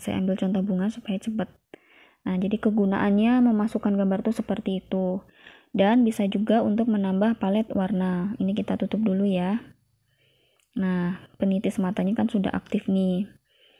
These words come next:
Jadi kita langsung klik yang lama kayak gini. Kemudian kita tambah layer baru aja.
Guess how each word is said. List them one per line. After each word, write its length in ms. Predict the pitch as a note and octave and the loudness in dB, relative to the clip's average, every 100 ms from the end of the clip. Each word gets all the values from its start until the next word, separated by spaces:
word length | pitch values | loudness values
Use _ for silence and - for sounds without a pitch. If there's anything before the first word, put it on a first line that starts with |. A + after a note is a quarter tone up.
| _ _ | _ _
Jadi 120 | F#3 G3 | -4 0
kita 240 | G3 G3 | 0 0
langsung 240 | F#3+ G#3 G3+ | 0 0 0
klik 320 | A3 C4 - _ | 2 0 -2 _
yang 240 | - G3 F#3+ | -4 -2 0
lama 400 | F#3 F#3+ G3 G#3+ | 0 0 0 0
kayak 240 | G3 F#3+ | -2 -2
gini. 480 | F#3+ F#3 F3+ G3+ C4 - _ _ _ _ _ _ - | -2 0 0 2 0 -2 _ _ _ _ _ _ -6
Kemudian 640 | G3+ G3 F#3+ F#3+ F#3+ G#3+ | 0 0 0 0 2 2
kita 760 | A3+ - - G#3 G#3 G#3+ G#3+ A3+ A3 - - | 0 -2 -2 -2 0 0 0 -2 -6 -10 -4
tambah 240 | G3 F#3+ | 0 2
layer 240 | G3+ F#3+ F#3+ | 2 0 0
baru 320 | F#3+ F#3 F#3 | 0 0 0
aja. 480 | F#3 - F#3 G3+ | -2 -2 0 0